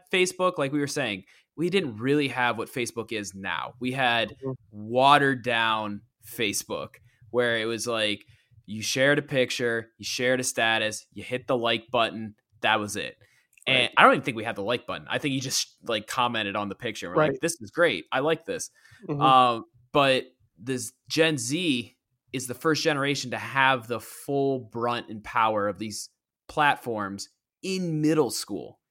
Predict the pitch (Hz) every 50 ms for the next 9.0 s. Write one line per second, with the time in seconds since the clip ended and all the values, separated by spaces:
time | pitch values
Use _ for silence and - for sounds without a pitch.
0 | _ _ _ _ _ - 180 185 - - 190 - 220 208 147 120 - - - 123
1 | 113 104 101 110 127 127 143 165 185 185 185 165 151 - - - 180 170 165 151
2 | 143 175 - - _ _ _ _ _ - - 190 190 190 180 156 - _ _ _
3 | _ _ _ - 214 208 196 196 - - 160 147 - 127 220 233 - 170 156 147
4 | 127 113 110 107 104 - - _ - 165 147 - - - 214 247 285 240 208 156
5 | 143 127 - - 139 131 123 - - 185 226 185 - _ - - 202 180 151 160
6 | 147 147 143 135 123 135 165 208 - 269 233 - - - 156 135 123 123 127 139
7 | 131 - - - 180 170 156 - 156 127 - - 175 165 - - 151 165 214 247
8 | - 320 226 - 165 143 127 - 123 117 104 69 - - - - - - -